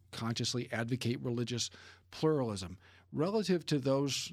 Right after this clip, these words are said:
three options with which people may be already familiar, where would you place, uh, what you're finding in the Reformed tradition, uh,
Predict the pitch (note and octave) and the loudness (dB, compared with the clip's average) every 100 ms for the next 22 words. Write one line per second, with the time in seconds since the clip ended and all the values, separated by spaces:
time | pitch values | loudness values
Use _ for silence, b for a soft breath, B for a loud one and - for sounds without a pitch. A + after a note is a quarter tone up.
0 | - - - D#3 C#3+ C#3 C#3+ C3 C3 C3 | -12 -8 0 2 4 2 0 -2 0 0
1 | A2+ C3 C3 C#3 - C#3 C3 A#2 A#2+ A#2+ | 0 0 2 0 0 0 0 0 0 2
2 | A#2 A2+ B2+ A#2 C3 B2 A#2 A#2+ A#2 - | 2 2 0 0 0 0 2 2 0 -2
3 | A#2+ B2+ C3+ A#2+ F2+ F#2+ B B B - | 0 2 2 0 -2 -8 B B B -12
4 | - C#3 G3 G3 D#3+ D3 D3+ - - C#3 | -2 0 2 2 2 2 0 -2 0 2
5 | C3 B2 - - - _ _ _ - - | 4 2 -2 -6 -12 _ _ _ -18 -14
6 | F#3+ B2+ A2+ A2+ C3 C#3 D#3 D3+ D#3 D#3+ | -10 -6 -4 -2 2 0 2 2 4 2
7 | - D3 C3 A#2 A2+ A#2+ A#2 A#2 - C#3 | 0 2 2 2 2 2 0 0 2 2
8 | B2+ B2 C3+ C3+ F#2+ G2+ - B B B | 2 2 2 2 -2 -4 -8 B B B